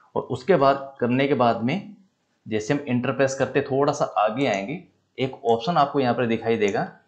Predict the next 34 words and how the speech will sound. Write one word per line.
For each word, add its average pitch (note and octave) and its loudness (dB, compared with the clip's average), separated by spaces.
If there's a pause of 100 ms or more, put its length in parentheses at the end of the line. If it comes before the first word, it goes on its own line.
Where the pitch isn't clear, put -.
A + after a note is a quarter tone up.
(160)
define A#2+ 0
multiple C#3 2
numbering B2 2
series B2 -2
for B2+ 0
vouchers। - -6 (520)
ये A2+ 0
option C#3 2
आपके C3+ 2
पास C#3 2
no C3 2
है, D3+ -2 (500)
इसको B2+ -2
हम A2+ 2
यस F#2+ 2
करेंगे। - -14 (840)
तो A2+ -2
जैसे A2 0
हम D3 2
यस C#3+ 0
करेंगे D3 0
तो D3+ 0
आप C3+ 2
कह C3 4
रहे C#3+ 0
हो C#3 0
भी C#3+ -2
ये C3+ 2
automatic C3+ 0
आपकी D#3+ 0 (340)
series A#2+ 0
है। F2+ 2
यहाँ D#2 -6
पर - -12